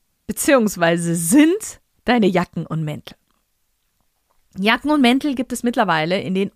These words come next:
unterschiedlichsten Stilrichtungen. Jeansjacken, Collegejacken, Bomberjacken, Field Jacket, ein Parker, mm,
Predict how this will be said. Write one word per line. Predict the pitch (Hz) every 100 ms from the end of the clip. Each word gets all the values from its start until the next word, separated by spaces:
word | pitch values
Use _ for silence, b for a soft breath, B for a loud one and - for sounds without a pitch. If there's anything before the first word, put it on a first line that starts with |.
| _
unterschiedlichsten | - 359 453 269 - 202 160 - 165
Stilrichtungen. | - 190 170 - - 208 - 214 b b b b b
Jeansjacken, | - 233 214 - 139 - 85
Collegejacken, | - 214 196 165 - 113 - 160
Bomberjacken, | 196 196 185 160 107 - 156
Field | - 233 226 -
Jacket, | 170 156 - - b b b
ein | 208
Parker, | - 226 220 175 - - b b b b
mm, | - 226 240